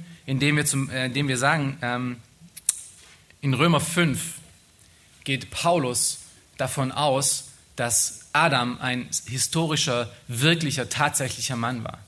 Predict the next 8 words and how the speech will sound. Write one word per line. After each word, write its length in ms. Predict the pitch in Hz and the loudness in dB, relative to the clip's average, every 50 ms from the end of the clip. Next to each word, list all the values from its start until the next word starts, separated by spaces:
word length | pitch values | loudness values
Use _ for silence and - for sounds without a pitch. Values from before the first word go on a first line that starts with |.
| - _ _ _ - _ _ - - _ _ - - - - _ | -20 _ _ _ -20 _ _ -20 -20 _ _ -20 -20 -20 -20 _
Wenn 180 | - 120 143 156 | -2 0 2 2
ich 140 | 151 151 156 | 2 2 2
nun, 360 | 156 156 156 160 156 147 - - - - - - - - - - - - | 2 2 4 2 2 -2 -4 -8 -16 -20 -20 -20 -20 -20 -20 -16 -8 -6
ähm, 380 | 127 123 127 127 127 120 113 - - _ _ _ _ _ _ _ _ _ _ _ _ - | -4 -2 -2 -2 -4 -6 -8 -12 -20 _ _ _ _ _ _ _ _ _ _ _ _ -4
in 100 | 131 135 | -2 0
ersten 320 | 135 160 160 - 160 135 | 0 0 0 2 2 2
Mose 380 | 135 139 147 151 131 127 113 107 | 2 2 2 2 0 -2 -2 0
zwei 480 | - - - 135 165 165 151 143 139 | 0 0 2 4 4 6 6 6 4